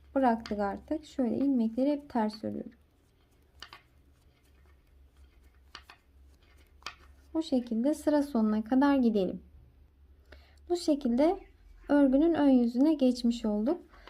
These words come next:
Şimdi on üç tane ilmeği böyle tek tek örelim. İki,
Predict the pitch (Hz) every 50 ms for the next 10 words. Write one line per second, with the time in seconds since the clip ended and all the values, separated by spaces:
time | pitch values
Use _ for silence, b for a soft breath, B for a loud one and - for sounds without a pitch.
0 | B B B - - - 320 302 269 - 320 359 381 370 349 359 - - - 277
1 | 262 254 277 311 302 294 269 254 247 240 240 240 247 277 320 339 - - - -
2 | - - 277 262 240 226 226 247 269 285 - - - - - - - - - 302
3 | 285 285 - - 269 262 262 - 220 220 208 202 190 - 202 - _ _ _ _
4 | _ _ - - _ _ _ _ _ _ _ _ _ _ _ _ _ _ - -
5 | _ _ _ _ _ - _ _ _ _ _ _ _ _ _ _ _ - _ _
6 | _ 453 453 453 _ _ 587 587 _ _ _ _ _ _ _ _ _ _ _ _
7 | _ _ _ _ _ _ _ _ _ _ _ _ _ _ _ _ _ _ _ _
8 | _ _ _ _ _ _ _ _ _ _ _ - 285 285 285 - - 277 294 302